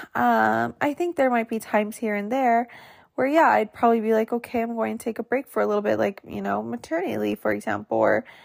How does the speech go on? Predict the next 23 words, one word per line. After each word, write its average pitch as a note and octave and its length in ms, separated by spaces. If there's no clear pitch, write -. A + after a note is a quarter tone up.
you A#3 220
know, G#3+ 220
if A#3+ 160
I A3+ 160
do A#3 220
decide B3 360
to - 80
take G#3 340
an G3 100
extended G#3 600
vacation G#3 680
with G3 200
my G3+ 100
husband G3+ 520
and G3 180
my G2+ 380
kid G3 420
slash - 360
kids, - 320
if G#3 120
I G3 60
have F#3+ 120
multiple, F#3+ 720